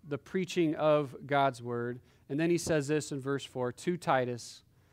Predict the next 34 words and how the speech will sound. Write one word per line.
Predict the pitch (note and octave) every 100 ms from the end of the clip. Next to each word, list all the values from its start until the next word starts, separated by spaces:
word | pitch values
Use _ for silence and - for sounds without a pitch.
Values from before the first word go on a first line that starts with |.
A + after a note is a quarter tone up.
| _ _ _
my | C#3+ C#3+
true | - - G3+
child | G#3 - F#3 F3 F3 F3
in | F3+
a | C#3+
common | - - D#3+ D#3+
faith." | D3 B2+ A#2+ A2+ - - _ _
He's | - D3
passing | - - G3 G3+ - F#3+
these | F3 D#3+
things | F3 E3 C#3
down. | C3 B2 A#2+ - _ _
"Titus, | - E3+ E3 D#3+
take | - F3+ F#3+ F3+
these | F#3+ E3+
things | - D#3 C#3+ C3
now. | B2+ A#2+ A2+ A2+ _ _ _
You're | C#3
gonna | D3+ E3
be | D#3+
left | D#3+ F3 F#3
in | E3+
Crete. | - F#3+ F#3
You're | D#3
gonna | D#3
be | C#3+
planting | - E3+ E3+
churches. | D#3 F3+ F3 F#3 E3
You're | D3+
gonna | D3
be | C#3
strengthening | - F3+ F3 F#3 E3+
these | E3+ D3+
churches. | - E3+ E3 E3 D3+